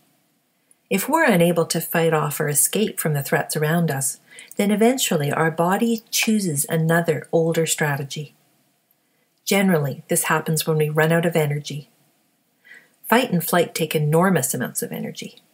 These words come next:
depleting our body resources. When stress becomes chronic, we shift out of activation and into what's known as nervous system shutdown. The signs that we've entered shutdown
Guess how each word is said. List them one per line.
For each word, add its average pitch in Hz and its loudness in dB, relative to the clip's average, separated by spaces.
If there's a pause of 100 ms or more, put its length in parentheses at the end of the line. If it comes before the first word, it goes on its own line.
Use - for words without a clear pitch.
(100)
depleting 180 0
our 151 0
body 147 0
resources. 131 -4 (920)
When 156 2
stress - 0
becomes - -2
chronic, 185 -2 (300)
we 180 0
shift - -2
out 202 4
of 220 2
activation 165 -2 (340)
and 165 0
into 180 2
what's 165 -2
known 156 2
as 147 -2
nervous 170 0
system - 0
shutdown. 143 -4 (1800)
The 190 0
signs 220 4
that 262 2
we've 240 2
entered 196 0
shutdown 147 -2